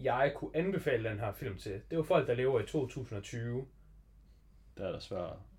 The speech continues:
Speaker 2: kom-, hård competition.
Speaker 1: Og der er hård competition, og det er altså også bare svært, at jeg har det i hvert fald sådan, hvis jeg anbefaler nogen en film,
Speaker 2: Mm.
Speaker 1: så skal den helst også reflektere den rating,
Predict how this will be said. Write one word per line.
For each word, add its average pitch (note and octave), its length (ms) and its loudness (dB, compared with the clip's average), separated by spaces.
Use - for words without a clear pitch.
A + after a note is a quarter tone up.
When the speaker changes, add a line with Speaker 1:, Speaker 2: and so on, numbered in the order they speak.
Speaker 2:
kom-, - 240 -14
hård A2+ 200 -2
competition. A#2+ 600 -8
Speaker 1:
Og C#3 320 8
der F3 80 8
er F3+ 120 8
hård G#3 220 8
competition, C3 580 0
og C3 160 2
det D3 80 4
er C#3 60 6
altså C3+ 160 4
også F3 160 0
bare E3+ 140 6
svært, E3+ 400 2
at C3+ 160 4
jeg G3 140 10
har G#3 120 10
det C#3 60 10
i C3 40 10
hvert B2+ 140 6
fald - 100 -8
sådan, A#2+ 140 2
hvis A#2+ 120 0
jeg G#3 120 6
anbefaler F3+ 460 6
nogen B2+ 220 4
en G#2 100 0
film, - 240 0
Speaker 2:
Mm. F2+ 180 -6
Speaker 1:
så - 280 4
skal D3+ 240 2
den B2+ 100 2
helst F#3+ 240 4
også C#3 200 0
reflektere C3 560 2
den C3 220 2
rating, B2+ 340 4